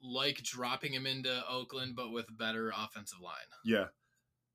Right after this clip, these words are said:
Speaker 1: I mean,
Speaker 2: Yeah,
Speaker 1: I,
Speaker 2: so,
Speaker 1: like
Speaker 2: so, and, and an offensive line they can still improve. S-, like,
Speaker 1: Yes.
Speaker 2: sign Derek Carr, draft a tackle in the first round, let him throw to, you know,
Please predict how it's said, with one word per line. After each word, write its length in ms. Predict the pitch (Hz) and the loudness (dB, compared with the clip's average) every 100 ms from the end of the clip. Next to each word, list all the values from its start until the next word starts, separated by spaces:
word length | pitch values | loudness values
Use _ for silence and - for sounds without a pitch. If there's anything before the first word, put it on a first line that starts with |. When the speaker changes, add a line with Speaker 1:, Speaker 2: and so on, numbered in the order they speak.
| _ | _
Speaker 1:
I 80 | 139 | 2
mean, 120 | 131 | 8
Speaker 2:
Yeah, 80 | 117 | 8
Speaker 1:
I, 40 | 131 | 10
Speaker 2:
so, 140 | 139 | 8
Speaker 1:
like 180 | 135 - | 6 4
Speaker 2:
so, 180 | 139 160 - | 4 6 12
and, 180 | 151 143 | 12 12
and 200 | 143 139 | 8 6
an 240 | - 131 | 4 4
offensive 340 | 131 135 131 120 | 6 6 6 6
line 140 | 120 | 8
they 80 | 117 | 8
can 120 | 113 | 4
still 160 | 110 113 | 2 0
improve. 340 | - 131 107 | 4 4 4
S-, 260 | - - - - 113 | 2 -2 -2 -6 6
like, 120 | 127 | 10
Speaker 1:
Yes. 400 | 131 113 113 - - _ | 10 10 6 4 -4 _
Speaker 2:
sign 400 | - 135 127 151 | 4 8 10 12
Derek 260 | 151 151 151 | 12 12 10
Carr, 340 | 131 131 127 - _ _ 110 | 8 10 6 -2 _ _ 2
draft 380 | 120 120 - 139 | 10 12 12 12
a 40 | |
tackle 400 | - 120 120 120 | 6 6 6 6
in 60 | 113 | 4
the 60 | |
first 320 | 110 113 110 | 8 8 8
round, 380 | 110 107 104 101 - _ - | 6 6 6 2 -6 _ 4
let 200 | 113 120 | 6 6
him 140 | 123 | 4
throw 300 | 113 117 117 | 4 10 12
to, 280 | 110 104 98 - _ _ _ _ _ _ _ - | 12 8 4 -2 _ _ _ _ _ _ _ 4
you 120 | 113 | 6
know, 300 | 107 98 98 | 8 6 2